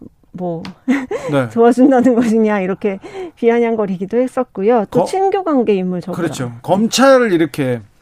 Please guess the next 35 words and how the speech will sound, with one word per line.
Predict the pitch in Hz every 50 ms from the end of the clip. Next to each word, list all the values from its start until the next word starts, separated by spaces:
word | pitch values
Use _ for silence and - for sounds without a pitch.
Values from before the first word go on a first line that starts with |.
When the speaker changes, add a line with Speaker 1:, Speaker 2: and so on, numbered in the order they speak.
| _ _ _ _ - -
Speaker 2:
검사한테 | - - - 160 175 190 180 214 180 160 143 170
끌려가면 | 147 - 170 180 190 170 156 143 123 120 120 120
이렇게 | 123 123 113 - 208 190
Speaker 1:
네. | - 196 185 _ _ _ _ _ _ _ _ _ _ _ _ _ _ _ _ - - _
Speaker 2:
처음에 | - - 208 220 180 151
조서 | 127 - 135 139 156 190
작성할 | - 139 123 - - - 165 156 127 110
때 | 107 - - 160 147 123 - -
이렇게 | - 139 127 - - 117 107
주변 | - - 139 139 160 165 151 135
그 | 107 143 127 131 127
가족 | - - 175 175 190 -
사항 | - 185 165 151 127 110 98 - _
그리고 | - - 147 127 123
재산 | - - 175 165 220 233 233 220
관계, | 220 202 180 143 139 123 - - - - _
재산 | - - 185 180 240 254 240
물어봐요. | 233 226 208 180 160 151 147 151 185 240 233 202 180 269 240 240 135 156 170 226
Speaker 1:
네, | 220 226 214 208 190 190 190 -
그러게요. | - 190 185 180 - 170 165 175 170 165
Speaker 2:
그, | - 160
그리고 | - 170 180 170 170 160 139
수입이 | 131 - 247 254 254 202 214
얼마 | 175 160 160 175
어떻게 | 165 151 - 170 165
되는, | 143 123 113
별로 | - 165 196 208 202 196 185 160
못 | 147 156 151
벌어요. | - 190 180 180 180 180 170 139 -
이렇게 | 156 143 151 - - 165
Speaker 1:
음, | 160 139
Speaker 2:
얘기를 | - 240 233 226 220
Speaker 1:
네, | 196
네. | 208 190
Speaker 2:
했었는데 | 214 208 185 151 156 151 139 147 165 165 127 -